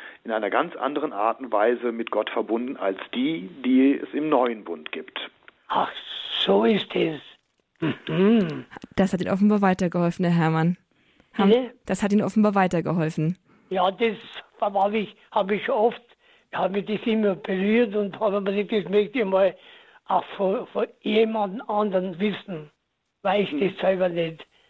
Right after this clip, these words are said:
Speaker 2: nicht ganz verstehe.
Speaker 1: Ja, muss man jetzt noch ein bisschen ausfalten, kann man ruhig noch länger drüber nachdenken, aber ich glaub, das ist der Schlüssel, dass
Speaker 2: Ich
Speaker 1: er eben Johannes als, äh, Propheten des Alten Bundes anspricht und dann seine Größe und seine Kleinheit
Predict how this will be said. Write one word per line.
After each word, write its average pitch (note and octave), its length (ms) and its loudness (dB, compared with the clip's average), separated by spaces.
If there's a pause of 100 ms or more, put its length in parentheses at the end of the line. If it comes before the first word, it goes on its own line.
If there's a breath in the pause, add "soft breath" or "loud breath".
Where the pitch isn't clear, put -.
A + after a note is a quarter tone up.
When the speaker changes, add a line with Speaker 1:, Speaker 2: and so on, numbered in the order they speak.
(160)
Speaker 2:
nicht F#3 180 -2
ganz F3 260 2
verstehe. D#3+ 560 -6 (480)
Speaker 1:
Ja, B2 220 2
muss G#3 180 -4
man F3 100 -4
jetzt F3 160 -2
noch E3+ 80 -2
ein C#3+ 60 -4
bisschen D3+ 260 -4
ausfalten, F3 680 0
kann B2+ 140 -6
man B2+ 100 -2
ruhig A2 160 -8
noch G2 140 -12
länger D#3+ 260 0
drüber F#3 220 0
nachdenken, D#3+ 720 -4 (340 loud breath)
aber C#3 160 0
ich C#3 80 -8
glaub, C#3 240 0
das E3 180 2
ist - 160 -8
der A2 60 -6
Schlüssel, G3 500 -2 (360 loud breath)
dass G#3 120 4
Speaker 2:
Ich F3+ 100 0
Speaker 1:
er C3 300 4
eben C3+ 240 -4
Johannes B2+ 420 -2 (220)
als, B2 220 -2 (180)
äh, A#2+ 260 0
Propheten E3+ 540 -2
des E3 140 -10
Alten A2 260 -2
Bundes E3+ 320 -4
anspricht - 920 -4
und A#2+ 300 -8
dann B2 240 -2
seine A2 200 -2
Größe E3 500 0
und D3 240 -12
seine A#2+ 340 0
Kleinheit C3 720 -2